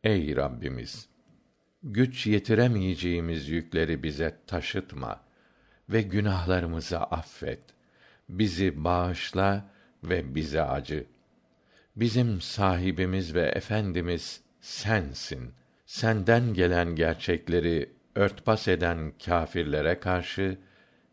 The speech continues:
bize yardım eyle. iki Bakara iki yüz seksen altı. Allah da,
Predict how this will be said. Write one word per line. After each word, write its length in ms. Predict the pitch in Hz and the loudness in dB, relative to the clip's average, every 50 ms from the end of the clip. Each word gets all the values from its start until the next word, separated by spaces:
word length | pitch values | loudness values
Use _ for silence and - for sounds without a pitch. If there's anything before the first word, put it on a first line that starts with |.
| - | -16
bize 520 | - 73 82 98 87 80 87 90 82 73 67 65 | -12 -6 -4 -4 -2 0 0 0 0 -2 -2 -2
yardım 540 | 73 85 80 78 73 71 - 87 92 82 | -2 0 0 0 -2 -2 -4 -4 -4 -4
eyle. 440 | 65 62 62 60 55 53 50 - - - _ _ _ _ _ _ _ _ _ _ _ _ _ _ _ _ _ _ _ _ - 107 | -4 -4 -4 -4 -4 -4 -6 -6 -8 -14 _ _ _ _ _ _ _ _ _ _ _ _ _ _ _ _ _ _ _ _ -6 -6
iki 460 | - - - 113 104 107 117 120 - _ _ _ _ _ _ _ _ _ _ - | -4 -4 -2 -2 0 0 0 -4 -8 _ _ _ _ _ _ _ _ _ _ -4
Bakara 720 | 78 85 90 85 - - 92 85 85 87 92 107 107 - _ _ _ _ _ _ _ _ | 0 0 0 0 2 2 2 4 4 4 2 2 -2 -8 _ _ _ _ _ _ _ _
iki 220 | 95 95 - - 110 | -6 -4 -2 0 0
yüz 240 | 101 87 80 - - | 0 0 -2 -4 -4
seksen 400 | - 73 73 - - 80 71 64 | -4 -4 -4 -4 -6 -6 -6 -4
altı. 500 | 62 58 57 55 - - - - - - _ _ _ _ _ _ _ _ _ _ _ _ _ _ _ _ _ _ _ _ _ _ _ _ _ _ _ _ _ _ _ - | -4 -4 -4 -6 -6 -8 -8 -8 -8 -10 _ _ _ _ _ _ _ _ _ _ _ _ _ _ _ _ _ _ _ _ _ _ _ _ _ _ _ _ _ _ _ 0
Allah 440 | 98 95 85 87 95 98 98 95 - - | 2 2 2 2 2 2 2 0 0 0
da, 280 | 110 107 104 98 - | 2 2 2 0 -4